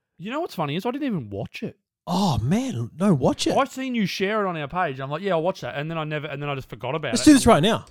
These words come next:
Speaker 1: And
Speaker 2: I'm just gonna press
Speaker 1: Oh,
Speaker 2: pause
Speaker 1: really?
Speaker 2: and watch this quickly. All right, ready?
Speaker 1: Do I have to?
Speaker 2: Oh, we are, man. We are. We're gonna watch this.
Speaker 1: Okay, I'll, I'll press stop.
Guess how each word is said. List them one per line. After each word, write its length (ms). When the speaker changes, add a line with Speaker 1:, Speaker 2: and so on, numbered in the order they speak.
Speaker 1:
And 180
Speaker 2:
I'm 80
just 240
gonna 160
press 220
Speaker 1:
Oh, 20
Speaker 2:
pause 200
Speaker 1:
really? 100
Speaker 2:
and 20
watch 140
this 120
quickly. 380
All 80
right, 260
ready? 260
Speaker 1:
Do 80
I 60
have 180
to? 160
Speaker 2:
Oh, 120
we 200
are, 160
man. 160
We 160
are. 100
We're 100
gonna 140
watch 160
this. 180
Speaker 1:
Okay, 360
I'll, 260
I'll 140
press 240
stop. 320